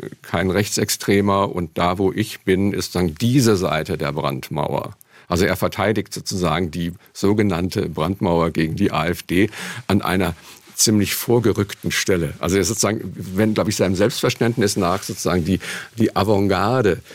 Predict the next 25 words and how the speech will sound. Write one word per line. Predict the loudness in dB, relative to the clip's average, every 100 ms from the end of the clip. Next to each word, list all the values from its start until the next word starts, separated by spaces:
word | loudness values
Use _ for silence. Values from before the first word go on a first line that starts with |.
| -20 -20 -8
des, | 0 0 0 0
der, | 2 2
der | 2 -2 -2
Abwehr | -6 0 2 2 0 -2
der | 0 0
Kräfte | -2 -4 -2 -2
von | -2 -2 0
ganz | 0 -2 -2 -4
rechts. | -6 -6 -6 -6 -8 -6
Ob | -2
das | 0 2 2
jetzt | 0 0
aufgeht | 0 0 0 0 2 4
oder | 4 2 0
ob |
die | -2
Positionen, | -2 0 0 0 2 4 6 4 2 -6 -18 -14
wie | 0 0 2
ich | -2 -4 0
übrigens | 2 4 2 0 0
glaube, | 2 2 4 2 -2 -8
nicht | -6 -2
doch | -2 -2
viel | -2 -2
stärker | 0 0 0 0 -2